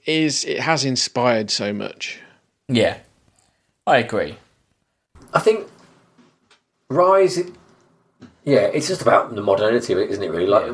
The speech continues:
Speaker 3: like the, the action in Rise is obviously a lot better.
Speaker 2: And they, they
Speaker 3: And, and the script is paced out a lot better 'cause it's
Speaker 2: Yeah.
Speaker 3: been,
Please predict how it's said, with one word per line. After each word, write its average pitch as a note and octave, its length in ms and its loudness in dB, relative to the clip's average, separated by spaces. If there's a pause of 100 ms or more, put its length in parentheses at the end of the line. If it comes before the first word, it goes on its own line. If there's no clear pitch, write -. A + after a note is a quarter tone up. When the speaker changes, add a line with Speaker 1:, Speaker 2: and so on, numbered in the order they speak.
Speaker 3:
like B2 200 0
the, C3 120 4
the C3+ 160 0
action C#3+ 420 -2
in F#2+ 60 -4
Rise G2+ 400 4
is - 120 -10
obviously G#2+ 420 0
a - 40 2
lot - 160 0
better. F2 420 -2 (220)
Speaker 2:
And D3+ 120 2
they, D#3+ 120 4
they D#3+ 160 0
Speaker 3:
And, A2+ 300 -2 (180)
and A#2+ 140 2
the A#2 60 4
script - 420 0
is - 60 -10
paced - 420 -2
out A#2 180 4
a G2+ 40 4
lot G2 180 2
better F#2 260 -2
'cause G2+ 120 -6
it's B2 120 -2
Speaker 2:
Yeah. F2 180 -4
Speaker 3:
been, G2 260 -2